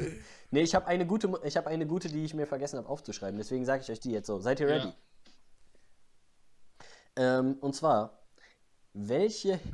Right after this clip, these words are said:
Speaker 1: welche Muskelart gibt es nicht? A, diagonaler Muskel, B, quergestreifter Herzmuskel, C,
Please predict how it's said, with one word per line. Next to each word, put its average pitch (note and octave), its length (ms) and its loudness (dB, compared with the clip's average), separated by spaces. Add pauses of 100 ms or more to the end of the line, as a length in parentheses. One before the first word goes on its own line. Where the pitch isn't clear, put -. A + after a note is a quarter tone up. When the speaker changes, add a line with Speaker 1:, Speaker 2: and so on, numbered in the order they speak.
(300)
Speaker 1:
welche E3 420 0
Muskelart A#2+ 1120 -4 (120)
gibt B2+ 240 -2
es A2+ 160 -6
nicht? - 420 -10 (1500)
A, C3+ 400 6 (1040)
diagonaler B2+ 800 2
Muskel, E3+ 520 0 (520)
B, B2+ 440 2 (360)
quergestreifter C#3+ 800 0
Herzmuskel, B2+ 880 -4 (920)
C, D3+ 500 0